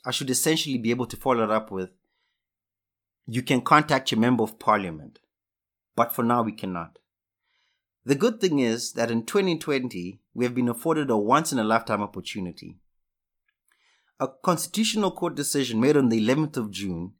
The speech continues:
in the case between the New Nation Movement and others versus the President of South Africa has deemed the Electoral Act to be unconstitutional.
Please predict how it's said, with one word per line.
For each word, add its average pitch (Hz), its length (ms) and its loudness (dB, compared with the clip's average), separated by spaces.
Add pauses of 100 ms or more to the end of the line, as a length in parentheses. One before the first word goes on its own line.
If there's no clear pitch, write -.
(220)
in 120 120 -2
the 120 80 0
case 143 220 0
between 127 320 -4
the 110 100 0
New 131 180 4
Nation 139 360 0
Movement 117 500 -4 (100)
and 113 120 -8
others 127 440 -4 (340)
versus 127 260 0
the - 80 -14
President 139 360 0
of 120 100 -4
South 113 200 0
Africa 113 540 -2 (260)
has 123 220 0
deemed 139 340 2
the 117 120 4
Electoral 123 560 0
Act 117 260 0
to 113 60 -8
be 101 120 -6
unconstitutional. - 960 -10